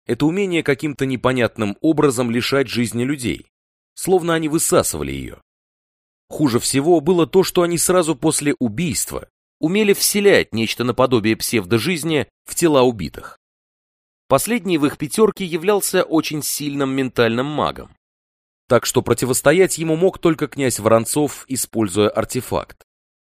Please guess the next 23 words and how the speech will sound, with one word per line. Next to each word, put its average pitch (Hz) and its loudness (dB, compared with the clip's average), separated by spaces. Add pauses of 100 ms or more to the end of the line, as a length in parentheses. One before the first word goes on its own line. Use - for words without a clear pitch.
(500)
Точнее, 196 2
не 185 0
только 165 4
противостоять, 147 -2
но 143 -2
и 143 2
атаковать. 135 0 (800)
Правда, 156 4 (500)
без 127 -4
видимого 120 -2
эффекта. - -10 (1000)
Единственным 165 -2
эффективным 113 -2
заклинанием 147 -2
являлся 120 0
огонь. 110 -2 (1400)
Вот 185 4
их 175 2
и 170 4
атаковали 127 2
с 69 -8
безопасного 90 -2
расстояния, 98 -2